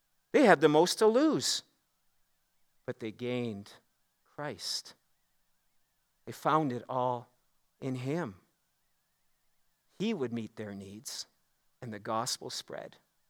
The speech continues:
So this morning I ask you, where are you at this morning in light of this passage? Are you a disciple of Jesus Christ?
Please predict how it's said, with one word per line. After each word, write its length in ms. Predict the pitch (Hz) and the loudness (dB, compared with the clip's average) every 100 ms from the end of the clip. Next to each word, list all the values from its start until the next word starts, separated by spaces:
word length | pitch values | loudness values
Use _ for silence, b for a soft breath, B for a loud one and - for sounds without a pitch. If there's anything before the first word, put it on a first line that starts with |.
| _ _ _ _ _ - | _ _ _ _ _ -8
So 100 | 165 | -2
this 200 | 165 - | 0 2
morning 300 | 180 175 156 | 4 4 6
I 100 | 143 | 4
ask 360 | 139 143 143 - | 4 4 2 -4
you, 180 | - 143 _ _ _ _ _ _ _ _ _ | -10 -14 _ _ _ _ _ _ _ _ _
where 200 | 139 175 | 0 2
are 40 | 185 | 2
you 220 | 160 175 | 2 4
at 180 | 143 - | 2 0
this 200 | 131 - | -6 -2
morning 380 | 127 120 123 120 | 0 0 0 -2
in 120 | 120 | -2
light 200 | 120 120 | -2 -2
of 100 | 113 | -4
this 160 | 113 | -6
passage? 580 | - 135 120 - - - _ _ _ _ _ _ _ _ _ _ _ _ _ _ _ _ _ _ _ _ _ - | -6 -6 -8 -10 -14 -16 _ _ _ _ _ _ _ _ _ _ _ _ _ _ _ _ _ _ _ _ _ 2
Are 100 | 147 | 2
you 200 | 147 160 | 4 2
a 60 | 143 | 2
disciple 580 | 143 - 170 175 131 | -2 2 2 2 -4
of 80 | 113 | -6
Jesus 360 | 110 117 113 - | -8 -10 -12 -10
Christ? 560 | - 80 - - - | -6 -6 -6 -8 -12